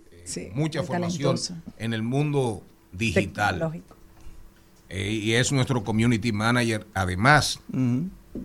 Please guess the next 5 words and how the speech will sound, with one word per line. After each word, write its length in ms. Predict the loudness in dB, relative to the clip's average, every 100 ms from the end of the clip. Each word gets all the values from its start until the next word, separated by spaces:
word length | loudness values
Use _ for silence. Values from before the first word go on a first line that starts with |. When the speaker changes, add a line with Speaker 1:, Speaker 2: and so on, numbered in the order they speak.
| -2
Speaker 1:
de 220 | 6 8
este 200 | 8 4
programa. 540 | 4 8 10 10 6 -10 _ -20 _ _ _ _ _ _ -20 -20 -20 -20 -20 -20 -20 -14 4
Tu 120 | 6
religiosidad, 1000 | 10 10 12 10 8 6 6 6 2 -4